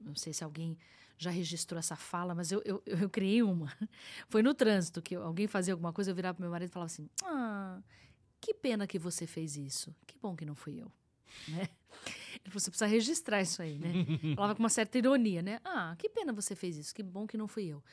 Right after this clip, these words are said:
Speaker 1: Então, assim, não é com arrogância, não é isso.
Speaker 2: Aham.
Speaker 1: Mas realmente, é, o outro é o outro. Não sou eu, né? Então, eu espero que eu não. Mas a gente também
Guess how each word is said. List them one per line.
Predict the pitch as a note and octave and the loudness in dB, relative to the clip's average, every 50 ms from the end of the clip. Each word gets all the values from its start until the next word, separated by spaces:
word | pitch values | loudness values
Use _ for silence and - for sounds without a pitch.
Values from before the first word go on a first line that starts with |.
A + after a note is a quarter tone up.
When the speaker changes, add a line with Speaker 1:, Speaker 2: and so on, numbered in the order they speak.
| - - - - - _ | -20 -20 -20 -20 -20 _
Speaker 1:
Então, | - F4+ | -8 -4
assim, | F4 - C4+ | -4 -2 -2
não | B3 C4 C#4 | 0 0 0
é | D4 C#4+ | 0 0
com | - B3+ | 0 -2
arrogância, | A3+ F3+ G3 F3+ D#3+ E3+ F3 F#3 G3+ G#3+ G3+ - - A#3 A3 | 0 0 0 0 0 0 0 0 0 -2 -2 -2 -4 -4 -6
não | G3 F#3+ | -4 -4
é | G#3 A#3+ | -2 -2
isso. | G#3+ D#3+ C#3+ B2+ - - - G2 | -2 -4 -4 -6 -8 -10 -8 -8
Speaker 2:
Aham. | F2+ F2+ F#2+ F2 E2+ E2+ F#2 | -8 -6 -6 -4 -4 -6 -4
Speaker 1:
Mas | - G3+ G#3 - | -2 0 0 2
realmente, | - D4 E4 C#4 G3+ E3+ E3 - - - - - | 2 2 2 2 0 0 -2 -4 -6 -10 -10 -8
é, | - F3+ F3+ F3 F3 F3 E3+ E3+ E3+ - - | -6 -4 -2 -2 -2 -2 -2 -4 -6 -6 -4
o | A#3 C4 | 0 2
outro | C#4+ C#4 D#4+ G4 G4 - - E3+ D3 - _ _ _ _ _ _ _ - | 4 6 6 6 4 2 -2 -8 -8 -8 _ _ _ _ _ _ _ -16
é | A4 A#4 A#4+ | -10 -4 0
o | B4 A#4+ A4 | 2 4 4
outro. | F#4 G#4+ A#4+ - - B3 - - _ _ _ _ _ _ _ _ _ _ _ _ - | 4 4 2 2 -2 -6 -6 -6 _ _ _ _ _ _ _ _ _ _ _ _ -8
Não | - A#4 G4+ | -4 -2 2
sou | - A#4+ G#4+ | 2 2 2
eu, | F#4 F#4 G#4 F#4 - _ _ _ _ _ _ _ _ _ - | 2 -2 -6 -8 -12 _ _ _ _ _ _ _ _ _ -8
né? | G3 A#3 C#4 D4+ - - - - - - - - - | -4 -4 -4 -4 -6 -12 -20 -20 -20 -20 -20 -12 -4
Então, | A3+ A3+ - C4+ C4+ | -4 0 2 2 4
eu | C4 C4+ | 4 2
espero | C#4 - - - C4+ C#4+ D4+ | 2 0 0 0 0 0 -2
que | - - | -2 -4
eu | D#4+ G4+ | -4 0
não. | F#4+ D4+ C4+ C#4 C4 G#3+ E3 - _ _ _ _ _ - - - | 2 2 4 4 2 0 -2 -6 _ _ _ _ _ -20 -12 -4
Mas | - A3+ A3+ C#4 | -2 0 2 2
a | C#4+ | 2
gente | B3+ D4 D4+ - | 2 0 -2 0
também | - C#4 C4+ D4 C#4+ B3 | 0 0 0 0 -2 -4